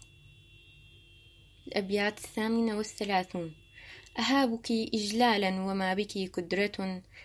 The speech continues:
علي، ولكن ملء عيني حبيبها. وما هجرتك النفس أنك عندها قليل، ولكن قل منك نصيبها. ولكنهم يا أملح الناس أكثروا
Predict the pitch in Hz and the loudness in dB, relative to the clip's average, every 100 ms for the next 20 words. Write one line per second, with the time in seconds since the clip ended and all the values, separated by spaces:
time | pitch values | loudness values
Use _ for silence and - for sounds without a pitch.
0 | - 214 208 220 226 214 202 208 208 202 | -12 -2 2 4 4 4 2 2 2 2
1 | 202 202 196 196 196 196 196 185 190 190 | 2 -2 -2 -2 -2 -2 -2 0 0 0
2 | 185 185 - 175 175 175 202 185 190 185 | -4 -4 -2 -2 -2 -2 -2 -2 -2 -2
3 | 180 - - - - 269 254 240 233 226 | -4 -12 -20 -20 -2 4 6 6 4 4
4 | 214 214 226 - 220 208 214 226 - 202 | 4 2 0 -2 -2 0 -2 -4 -4 -2
5 | 214 214 214 208 196 185 185 190 208 196 | 0 0 0 -2 -2 -2 -4 -2 -2 0
6 | 196 190 - - - - - 220 226 254 | -2 -4 -10 -20 -20 -14 2 4 6 6
7 | 240 214 202 202 202 196 196 196 190 - | 4 2 0 2 2 0 -2 -6 -6 -10
8 | - - - 262 240 220 202 202 202 - | -20 -10 4 6 6 4 4 0 -2 -2
9 | 196 185 185 - 180 180 196 190 196 190 | -2 -2 -4 -6 -6 -4 -6 -2 0 -2
10 | 190 - - - - 220 226 220 220 240 | -4 -14 -20 -14 0 6 6 6 4 2
11 | 233 220 208 208 202 202 - 214 208 202 | 4 2 -2 -2 0 0 2 0 0 -2
12 | - 196 190 196 202 196 - - - - | -2 -4 -2 -2 -2 -2 -4 -6 -8 -2
13 | 208 202 202 196 | 0 0 -2 -4